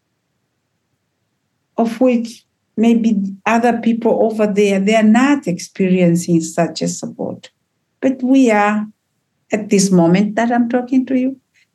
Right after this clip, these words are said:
and maybe even the moment you're, you're watching the T V, you have some support. But those people,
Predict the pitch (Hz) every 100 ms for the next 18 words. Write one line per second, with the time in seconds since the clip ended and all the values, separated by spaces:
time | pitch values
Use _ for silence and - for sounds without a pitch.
0 | - 427 466 453 403 392 339 311 262 277
1 | 285 277 262 262 254 240 240 254 247 233
2 | 233 233 240 233 262 - 269 262 302 311
3 | 311 - _ _ _ _ _ _ _ _
4 | - 277 294 302 277 277 262 - 262 262
5 | - 240 247 233 - _ - 214 233 233
6 | 233 233 226 226 214 214